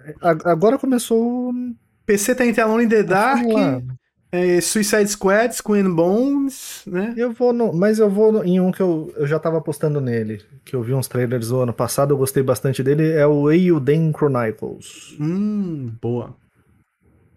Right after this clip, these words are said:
Speaker 2: Então
Speaker 1: Tem aquela carinha de Octopath, parece
Speaker 2: É.
Speaker 1: que vai dar bom.
Speaker 2: É, eu acho
Speaker 1: Pode
Speaker 2: que esse aí
Speaker 1: surpreender.
Speaker 2: é, é, eu acho que foi uma escolha acertada de Vossa Senhoria. Eu irei fazer o seguinte,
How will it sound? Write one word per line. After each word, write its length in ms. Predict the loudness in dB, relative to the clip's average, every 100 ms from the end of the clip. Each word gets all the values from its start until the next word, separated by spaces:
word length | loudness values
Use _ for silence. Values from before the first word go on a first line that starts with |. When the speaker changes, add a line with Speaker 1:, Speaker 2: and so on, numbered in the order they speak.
| _ _ _ _ _ _ _ _
Speaker 2:
Então 180 | -12 -4
Speaker 1:
Tem 120 | -4
aquela 240 | 0 -2
carinha 280 | 0 0 0
de 140 | 2 2
Octopath, 960 | 0 -2 -4 0 2 2 0 -4 -6 -8 -8 -12 -18 -20 _ _ _ _ -10
parece 280 | -8 -6
Speaker 2:
É. 20 | -4
Speaker 1:
que 40 |
vai 120 | -2
dar 100 | -2
bom. 240 | -4 -6 -6
Speaker 2:
É, 120 | -6
eu 60 | -4
acho 60 | -2
Speaker 1:
Pode 100 | -2
Speaker 2:
que 60 | 0
esse 80 | -2
aí 40 |
Speaker 1:
surpreender. 520 | 0 0 2 0 0
Speaker 2:
é, 40 | -4
é, 200 | -8 -10 -16
eu 80 | -16
acho 160 | -12
que 160 | -10 -10
foi 260 | -10 -8
uma 40 | -8
escolha 400 | -6 -4 -4 -4
acertada 1000 | -4 -2 -2 -2 -2 0 -2 -4 -6 -6 -16 -20 -20 _
de 60 | 0
Vossa 220 | 0 0
Senhoria. 600 | -2 0 0 -2 -4 -8 _ _ _ _ _ -2
Eu 160 | 2
irei 120 | 2 2
fazer 240 | 0 0
o 40 | -2
seguinte, 880 | -4 -4 -2 -2 -4 -12 -18 -20